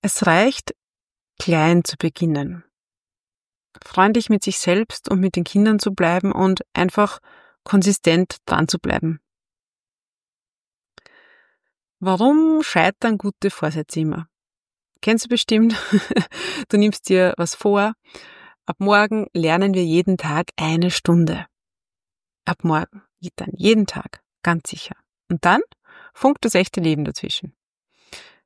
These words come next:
Genau das passiert bei so vielen Familien. Und der Grund ist,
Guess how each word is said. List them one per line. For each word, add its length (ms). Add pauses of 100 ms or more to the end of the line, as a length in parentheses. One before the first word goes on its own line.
(120)
Genau 260
das 240
passiert 460
bei 200
so 220
vielen 320
Familien. 640 (480)
Und 180
der 80
Grund 300
ist, 320